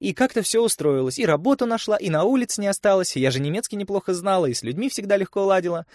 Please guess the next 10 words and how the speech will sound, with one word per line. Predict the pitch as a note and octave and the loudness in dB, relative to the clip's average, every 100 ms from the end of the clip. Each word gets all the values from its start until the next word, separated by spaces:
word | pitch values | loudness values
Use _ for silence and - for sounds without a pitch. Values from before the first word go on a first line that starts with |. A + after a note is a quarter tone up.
| - - _ _ _ | -20 -20 _ _ _
А | - - | 0 2
ад | - B3+ - | 4 2 0
мой | C3+ G#2+ | -4 -2
благополучно | G#2 D3 D#3 G#3 C#4 - - | -2 -2 0 0 0 -4 -6
потерялся | D3+ D3+ D4 D#4 B2 | -2 0 2 0 -2
где-то | D3 F3 | -4 -2
на | C#3 | -2
полпути | E3 D#3+ C3+ - | 0 -2 -2 -6
к | C3 | -6
Мюнхену. | A2 E2 - D#2 D#2+ | -8 -10 -12 -16 -18